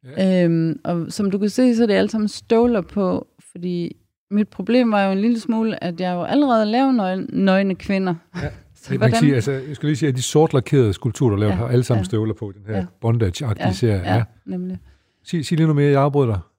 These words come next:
Speaker 2: Ja, men, øhm, så tænker jeg, hvordan, hvis jeg så ser en nøgen kvinde, så tænker jeg jo ikke absolut, øh,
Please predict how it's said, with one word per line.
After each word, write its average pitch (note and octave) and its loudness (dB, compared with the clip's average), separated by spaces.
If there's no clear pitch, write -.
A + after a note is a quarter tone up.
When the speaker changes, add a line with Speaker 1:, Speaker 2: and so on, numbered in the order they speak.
Speaker 2:
Ja, C4 4
men, A3+ 2
øhm, A3 4
så - -12
tænker C4+ 0
jeg, A#3+ 0
hvordan, A#3+ 2
hvis G#3+ -2
jeg A3+ 0
så G#3 0
ser A#3 2
en G3+ 2
nøgen F#3+ 2
kvinde, F#3+ -2
så F#3+ -2
tænker F#3+ 0
jeg E3+ 4
jo E3 4
ikke F3 -2
absolut, - -4
øh, D#3 0